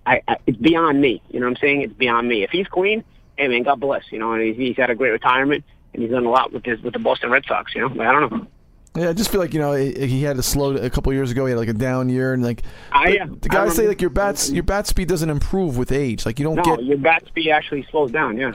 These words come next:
Speaker 2: Yeah,
Speaker 1: Absolutely.
Speaker 2: so I don't know. I, I, I
Speaker 1: I mean,
Speaker 2: can't say he did it, but it just, it just seems a little, you know, I wouldn't be shocked.
Speaker 1: Yeah.
Speaker 2: You know.
Speaker 1: Course, of course, yeah, that's definitely something to think about, without a doubt. I remember Jeter's bat speed, uh, was slowing down at the end of his career, and it was, like, a little bit sad to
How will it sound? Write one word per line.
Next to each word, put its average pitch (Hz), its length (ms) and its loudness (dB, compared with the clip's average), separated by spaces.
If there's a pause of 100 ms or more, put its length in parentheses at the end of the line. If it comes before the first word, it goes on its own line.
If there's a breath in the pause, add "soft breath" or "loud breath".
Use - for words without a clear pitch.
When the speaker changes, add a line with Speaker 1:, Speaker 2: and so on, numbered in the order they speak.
Speaker 2:
Yeah, 127 200 2
Speaker 1:
Absolutely. - 80 0
Speaker 2:
so 160 240 0
I 170 100 0
don't 180 140 0
know. 117 160 0
I, 135 160 0
I, 175 120 2
I 180 100 2
Speaker 1:
I 185 40 2
mean, 196 140 2
Speaker 2:
can't 202 180 0
say 170 140 0
he 151 40 0
did 151 240 0
it, 151 120 0
but 131 140 2
it - 20 -2
just, 156 220 -2
it 131 100 -2
just 156 180 0
seems 143 220 0
a 127 40 0
little, 123 440 0
you 131 100 0
know, 113 300 -2
I - 60 0
wouldn't 135 180 0
be 123 80 0
shocked. 117 480 0
Speaker 1:
Yeah. - 80 0
Speaker 2:
You 120 60 0
know. 117 140 -2 (640 soft breath)
Speaker 1:
Course, 170 180 0
of 175 80 -10
course, 151 200 4
yeah, 151 200 4
that's 165 180 2
definitely 170 320 -4
something 131 180 -6
to - 40 -20
think 156 160 -4
about, 113 240 -6
without 113 200 -8
a 101 60 -16
doubt. 127 240 -4
I 110 40 -4
remember 123 240 -4
Jeter's 131 340 -4
bat 107 280 -10
speed, 107 180 -12 (280)
uh, 113 40 -10
was 104 420 -10
slowing 110 240 4
down 110 240 4
at 107 60 -10
the 110 60 2
end 110 100 0
of 107 60 -2
his 104 100 -2
career, 107 260 2
and 104 80 2
it 104 40 4
was, 104 100 4
like, 104 160 2
a - 40 -4
little 113 160 2
bit 95 140 -6
sad 110 220 2
to 95 100 -8